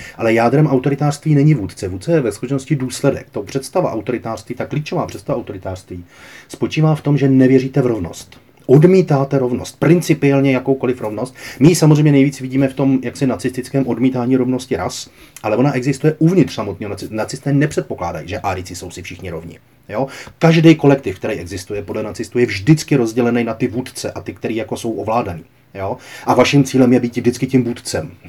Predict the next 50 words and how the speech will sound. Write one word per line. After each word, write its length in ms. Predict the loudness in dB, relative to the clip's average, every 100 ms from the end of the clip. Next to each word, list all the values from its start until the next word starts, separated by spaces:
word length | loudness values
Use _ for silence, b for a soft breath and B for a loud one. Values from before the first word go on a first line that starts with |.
| -12
jo? 160 | -10 -8
Abyste 300 | -8 -4 -4
došel 280 | -2 -2 -2
ideálně 360 | 0 0 0 -2
až 160 | -6
jako 180 | -6 -6
úplně 320 | -4 -4 -4
nahoru. 300 | -4 -4 -6 -8 B B B -8
To 100 | -2
znamená, 460 | 2 4 2 0 B B
a 80 | 0
všechno, 340 | 4 6 4
co 120 | 4
je 60 | 4
podle 280 | 4 2 2
fašistů 460 | 0 -4 -6 -2
nebo 180 | 0 0
nacistů 380 | -2 -6 -6 -6
postaveno 440 | -6 -8 -6 -4
na 100 | -4
rovnosti, 360 | -4 -4 -4 -4
je 40 |
chyba. 320 | -4 -4 -8 -10 _ -12
Jo? 200 | -10 -8
To 80 |
prostě 220 | -10 -2 0
nemůže 300 | 0 0 -2
fungovat. 400 | -4 -6 -8 -12 B B -6
Ať 120 | -2
už 100 | 0
je 60 | 0
to 100 | 0
demokracie, 760 | 2 4 2 0 2 2 2 B B -8
ať 100 | -6
je 60 |
to 100 | -2
liberalismus, 920 | 0 2 2 4 2 0 -4 -4 -6 -6 -6 -4
ať 140 | -4
je 60 | -6
to 100 | -4
socialismus, 500 | -2 2 2 0 -2
komunismus, 640 | 0 0 0 -2 -4 -6
jo? 120 | -8
Anarchismus, 480 | -4 -6 -4 -6 -8
ty 100 | -8
všechny 280 | -6 -2 2
nějak 380 | 4 4 2 -2
pracují 360 | -6 -6 -8
s 20 |
rovností, 580 | -8 -8 -10 -10 -10 -12